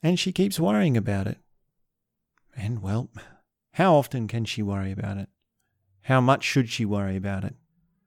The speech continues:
And, well, the answer is that she's an aware human being.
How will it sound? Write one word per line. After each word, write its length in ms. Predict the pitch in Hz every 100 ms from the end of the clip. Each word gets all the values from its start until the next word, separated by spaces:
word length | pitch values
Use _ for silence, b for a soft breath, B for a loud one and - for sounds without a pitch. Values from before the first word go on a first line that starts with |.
| _ _ _ _ _ _ _
And, 280 | 120 123 117
well, 380 | - 131 123 139 - _ - -
the 140 | - 113
answer 340 | 135 - 104
is 200 | 110 -
that 160 | 107 - -
she's 380 | - 120 110 - - - - -
an 100 | -
aware 680 | 101 101 104 117 127 120 104 - - -
human 380 | - 107 101 98
being. 480 | 107 104 101 -